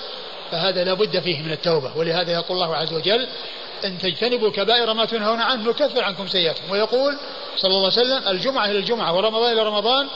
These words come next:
كفارة لما بينهن ما اجتنبت الكبائر". ما اجتنبت الكبائر، هذا التقييد بقوله: "ما اجتنبت الكبائر"،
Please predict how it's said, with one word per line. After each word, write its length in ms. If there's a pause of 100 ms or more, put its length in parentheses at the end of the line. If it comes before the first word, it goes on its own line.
(380)
كفارة 640
لما 260
بينهن 460
ما 140
اجتنبت 460
الكبائر". 420 (720)
ما 80
اجتنبت 480
الكبائر، 440
هذا 160
التقييد 520 (640)
بقوله: 340
"ما 80
اجتنبت 360
الكبائر"، 580